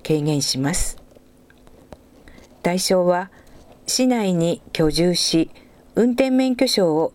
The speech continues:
自主返納した時に、満六十五歳以上の方になります。助成金額は合計二万円です。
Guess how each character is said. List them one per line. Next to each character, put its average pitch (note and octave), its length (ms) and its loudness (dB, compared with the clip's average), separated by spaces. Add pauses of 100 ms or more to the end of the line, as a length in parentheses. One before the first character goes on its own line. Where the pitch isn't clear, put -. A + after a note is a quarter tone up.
自 D#3 140 -2
主 A#3+ 160 0
返 A#3 260 2
納 A3 140 2
し A3 60 -8
た G#3+ 120 -2
時 G3 300 -2
に、 D#3+ 200 0 (880)
満 G3 300 0
六 C#3+ 260 0
十 C4 200 2
五 C4+ 140 2
歳 C4+ 240 0
以 C4 160 0
上 A3 220 2
の E3+ 240 0 (220)
方 D3 260 -4
に E3+ 200 0
な G#2+ 120 -8
り A2+ 120 -10
ま B2+ 140 -8
す。 - 220 -10 (2500)
助 E3+ 120 0
成 G3+ 240 -2
金 G3+ 220 -2
額 E3 280 -2
は D#3 220 -2 (540)
合 F#3 240 0
計 F#3 480 0 (340)
二 C#3 160 0
万 E3 300 0
円 D#3+ 220 -2
で D3+ 120 0
す。 - 240 -8